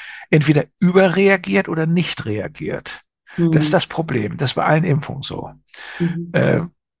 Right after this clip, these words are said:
Speaker 1: also, ich weiß nicht, als Sie klein waren, haben Sie wahrscheinlich mal eine Schluckimpfung gegen Kinderlähmung bekommen, ne?
Speaker 2: Wir haben gegen alles eine Impfung bekommen in der D D R. Da gab's tatsächlich noch eine Impfpflicht. <laughs>
Speaker 1: Ja.
Speaker 2: Ja, ja, alles.
Speaker 1: Also,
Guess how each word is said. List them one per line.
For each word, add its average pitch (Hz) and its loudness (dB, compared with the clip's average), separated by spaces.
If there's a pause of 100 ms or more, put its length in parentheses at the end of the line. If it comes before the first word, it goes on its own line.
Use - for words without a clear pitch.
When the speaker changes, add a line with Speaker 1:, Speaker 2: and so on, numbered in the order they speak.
(340)
Speaker 1:
also, 135 4 (380)
ich - -8
weiß 180 6
nicht, 165 0 (100)
als 160 -2
Sie 185 -4
klein 139 2
waren, 110 -2
haben 135 0
Sie 160 -6
wahrscheinlich 151 2
mal 156 2
eine - 2
Schluckimpfung 165 0
gegen 160 -2
Kinderlähmung 120 -2
bekommen, - -6
ne? 226 -2 (640)
Speaker 2:
Wir 180 6
haben 208 8
gegen 190 8
alles 214 6
eine 180 6
Impfung 175 4
bekommen 180 6
in 180 6
der 170 6
D 170 6
D 175 6
R. 160 6
Da 170 6
gab's 180 4
tatsächlich 208 6
noch 196 8
eine 190 8
Impfpflicht. 196 4
<laughs> - 2
Speaker 1:
Ja. 139 2 (140)
Speaker 2:
Ja, 170 6
ja, 180 6
alles. 185 4 (400)
Speaker 1:
Also, 139 4